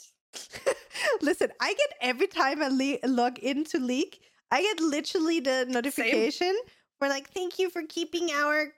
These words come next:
Speaker 1: community
Speaker 2: Instant
Speaker 1: clean."
Speaker 2: feedba-, report feedback.
Speaker 1: Yeah. Uh,
Speaker 2: Yeah.
Speaker 1: but yeah,
Speaker 2: My
Speaker 1: Steffi
Speaker 2: honor level, by the way, almost level four, guys. Because I am not telling anyone to die. I just tell them that they suck. So I'm talking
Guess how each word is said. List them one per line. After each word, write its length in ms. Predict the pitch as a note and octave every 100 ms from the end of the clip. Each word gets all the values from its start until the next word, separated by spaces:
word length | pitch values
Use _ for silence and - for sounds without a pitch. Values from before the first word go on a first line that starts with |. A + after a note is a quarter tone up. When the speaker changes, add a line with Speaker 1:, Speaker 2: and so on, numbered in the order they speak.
| _
Speaker 1:
community 380 | - C#4+ D4+ D4+
Speaker 2:
Instant 300 | E4+ - D4+
Speaker 1:
clean." 340 | D#4 F4+ E4
Speaker 2:
feedba-, 340 | C4 C#4 F3 A3
report 400 | D4 - A#3 -
feedback. 540 | A#3 G3+ D#3+ C#3 - _ _ _ _ _ _ B3+
Speaker 1:
Yeah. 240 | A#3+ G#3+ _ _ _ _ - -
Uh, 80 | B3
Speaker 2:
Yeah. 140 | C4+
Speaker 1:
but 160 | C4+ D4
yeah, 260 | C#4+ C4+
Speaker 2:
My 200 | B3+ B3+
Speaker 1:
Steffi 100 | F4+
Speaker 2:
honor 280 | E4 F4 G4
level, 280 | F#4 F4+ G4 G4
by 160 | F4
the 100 | F4
way, 220 | F4 F4 D#4+ -
almost 440 | C#4 C#4+ E4 -
level 220 | D4+ C#4+ D#4+ - -
four, 200 | B3+ A3+
guys. 380 | A3 F3+ D3+ - - -
Because 280 | B3 E4+ - _ _
I 100 | D4
am 140 | F#4 G#4
not 180 | G#4+ -
telling 320 | G#4 F4 F4+
anyone 340 | C4 C#4+ C#4+ D4
to 100 | A#3+
die. 340 | A3+ A3 A#3+ - _
I 120 | B3+
just 320 | C4 F#4 - -
tell 240 | D4 B3+
them 220 | B3+ C4
that 240 | A3+ A3 A3
they 120 | A3
suck. 480 | A3+ A3 G3 F3 -
So 220 | - A#3+ -
I'm 300 | B3+ C#4 F4 - _ -
talking 500 | D4 C4 C4 D4